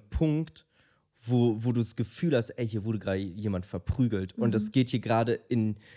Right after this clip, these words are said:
Speaker 1: in Ausmaße. Und ich sag nicht, dass ich das verteidige, so, du solltest nie jemanden irgendwie schlagen oder schubsen.
Speaker 2: Mhm.
Speaker 1: Und auch dieses so, ja gut, das passiert mal zwischen Männern, Boys be Boys und so toxischer Maskulinität. Alles wack und alles scheiße.
Speaker 2: Mhm.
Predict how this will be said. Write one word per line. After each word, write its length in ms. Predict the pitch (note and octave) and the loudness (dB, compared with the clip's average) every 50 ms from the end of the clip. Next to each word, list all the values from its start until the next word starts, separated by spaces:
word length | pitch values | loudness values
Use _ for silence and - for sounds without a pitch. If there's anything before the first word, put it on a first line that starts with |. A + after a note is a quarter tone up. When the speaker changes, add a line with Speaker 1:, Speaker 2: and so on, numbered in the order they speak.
| - _ _ | -20 _ _
Speaker 1:
in 120 | - B2 | 0 0
Ausmaße. 720 | - - D3 D#3+ G3 F#3+ - - G#2+ G2 F#2 G#2 - - | 4 6 6 6 6 4 2 -2 0 0 0 -2 -2 -2
Und 100 | B2 A#2+ | -2 -2
ich 80 | A#2+ - | -2 2
sag 220 | - A#2+ A2+ - | 2 0 4 6
nicht, 200 | D#3 F#3 F#3+ - | 4 4 4 4
dass 140 | - D3+ - | 2 2 2
ich 80 | B2 A2+ | 0 -6
das 140 | - - - | -10 -6 -4
verteidige, 560 | - G#2 - - E3 E3 F3+ E3+ E3 D#3+ D3 | -4 -4 0 0 2 2 2 2 0 -2 -2
so, 160 | C3 C3 A2 | -2 -4 -6
du 120 | G#2 A2+ | -6 -8
solltest 360 | G#2+ G2 B2 B2 A#2+ A#2 - C#3 | -2 0 0 0 0 0 -2 0
nie 100 | D3 D#3+ | 2 2
jemanden 260 | E3 D3 C3+ A#2+ - - | 2 2 0 -2 -2 -2
irgendwie 260 | A#2+ A#2 G#2+ A2 G2+ | -2 -2 -2 -4 -6
schlagen 460 | - - - - B2+ B2+ C#3+ C#3+ C3 | -6 -6 -4 -4 -2 0 0 -2 -2
oder 140 | A#2 A2 G#2+ | 0 -2 -2
schubsen. 500 | - - - E3 - - - - D#3 D3+ - - | -4 -4 -6 -6 -6 -6 -6 -6 -6 -6 -6 -6
Speaker 2:
Mhm. 320 | A#3+ G#3 A3 A#3 A#3 A3+ - _ | -6 -4 -2 -4 -4 -6 -4 _
Speaker 1:
Und 140 | C3 B2+ A#2+ | 2 2 2
auch 120 | A#2 A#2 | 2 2
dieses 300 | - C3+ A2+ A#2+ A2+ - | 0 -2 -2 -2 -2 0
so, 200 | - A#2 A2 G#2 - - - - _ | 2 0 0 0 -4 -12 -20 -14 _
ja 120 | - A#2 | 4 4
gut, 280 | A#2 A2 B2+ C#3 C#3 - B2 - | 4 6 4 0 0 0 -2 2
das 180 | - A#2+ A#2 | 2 2 2
passiert 320 | - - A2 - - E3 - | 2 0 0 2 2 2 4
mal 140 | C3+ B2+ B2 | 2 0 0
zwischen 320 | - - A#2+ - - B2+ | -2 -4 -4 -2 0 2
Männern, 360 | B2 B2 B2 B2 A#2+ A#2 A#2 | 4 4 4 4 2 2 2
Boys 380 | G#2+ A#2 A#2+ A#2+ A#2+ A#2 A2+ - | 2 4 4 4 4 4 0 -6
be 160 | - - A#2+ | -6 -6 -6
Boys 440 | G2+ - B2+ B2+ C3 C3 C3 A#2+ - | -2 2 4 4 6 6 4 2 0
und 240 | A#2+ A#2 A2+ A2 G2+ | -6 -6 -6 -6 -6
so 80 | G#2 G#2+ | -6 -8
toxischer 520 | F#2+ - C3 A#2 - - - A#2+ - A#2+ | -6 -6 -6 -6 -6 -8 -8 -6 -4 -4
Maskulinität. 720 | A2 A2+ A2+ - - A2+ G#2+ G#2+ A2 A#2 - - E3 D3+ - - - - - _ _ | -4 -4 -6 -6 -8 -8 -6 -6 -6 -8 -4 -4 -4 -6 -6 -12 -20 -20 -20 _ _
Alles 300 | - F#3 G#3+ A3+ F#3 - | 2 4 4 4 2 2
wack 200 | D#3+ D3 B2+ - | 2 2 2 2
und 180 | A2+ G#2 - - | 0 -4 -2 0
alles 240 | C#3+ D#3 D3+ D3+ - | 0 0 0 0 -2
scheiße. 520 | - - A2+ G#2 G2+ G2 - - G#2+ A#2 | -4 -2 0 -2 -2 -2 -4 -4 -4 -2
Speaker 2:
Mhm. 300 | - G3+ A3 A3+ A#3 A#3+ | -2 -2 -2 -2 -4 -6